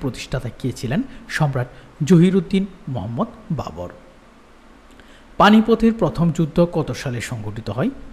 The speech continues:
আহ, পনেরোশো ছাব্বিশ সালে। পানিপথের প্রথম যুদ্ধে বাবরের প্রতিপক্ষ ছিলেন ইব্রাহিম লোদি। লোদি বংশের শেষ সুলতান কে ছিলেন? ইব্রাহিম লোদি। যুদ্ধক্ষেত্রে কামানের প্রচলন করেন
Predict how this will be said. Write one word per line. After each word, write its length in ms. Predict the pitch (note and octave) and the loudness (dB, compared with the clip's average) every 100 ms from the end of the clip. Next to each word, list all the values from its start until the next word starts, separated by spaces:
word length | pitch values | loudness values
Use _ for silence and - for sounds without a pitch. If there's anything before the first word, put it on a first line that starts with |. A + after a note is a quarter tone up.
| - | -10
আহ, 200 | - G3+ - | -6 -6 -4
পনেরোশো 540 | D#3+ D#3+ D#3 - D3+ D#3+ - - | 0 2 2 0 -4 -4 -12 -8
ছাব্বিশ 340 | F#2+ G#2 G2+ | -8 -6 -8
সালে। 260 | F2+ D3 B3+ - - - | -4 -2 -2 -6 -12 -4
পানিপথের 600 | C#3 E3 F3 E3 - E3+ - - - | -2 -2 -2 -4 -2 -4 -6 -16 0
প্রথম 440 | F3 F3 G3 F#3+ - | 0 2 0 0 0
যুদ্ধে 420 | B2 C3+ - D3+ C#3+ | -6 -8 -4 -4 -2
বাবরের 400 | G#2+ G#2 A2+ A#2 - | -4 -4 -6 -6 -8
প্রতিপক্ষ 500 | A#2+ G#2+ G2+ - G2+ | -10 -10 -10 -8 -10
ছিলেন 280 | - G#2 G3+ - - E3+ | -8 -4 -4 -4 -8 -8
ইব্রাহিম 400 | C3+ G#2+ A2+ E2 | -6 -8 -10 -12
লোদি। 280 | - - C#2+ - - - - - - - - - - - - F3 | -14 -16 -18 -20 -20 -20 -20 -20 -20 -20 -20 -20 -20 -20 0 6
লোদি 240 | G3+ G#3+ | 6 6
বংশের 320 | G#3 G#3 A3 | 2 0 -2
শেষ 440 | G#3+ - E3+ E3 - - | -2 0 0 -2 -10 -14
সুলতান 500 | - - F#3 F3 F3+ - | -10 0 2 2 0 0
কে 100 | G#2+ | -6
ছিলেন? 300 | - A#2+ A3+ - - - F3+ | -6 -4 -4 -6 -12 -4 -2
ইব্রাহিম 400 | D#3+ B2 C3 A#2 | 0 0 -2 -4
লোদি। 300 | G#2+ A#3 D#4 - - D#3+ | -2 -4 -4 -10 -4 -2
যুদ্ধক্ষেত্রে 640 | E3+ F#3 G#3+ G3+ A3 G#3+ G#3+ | 2 4 4 2 -2 0 0
কামানের 440 | G#3+ C3+ C#3+ D3 | 0 0 0 -2
প্রচলন 440 | - C#3 - A#2+ B2+ | -2 -4 -4 -6 -4
করেন 340 | C#3 B2+ | -4 -2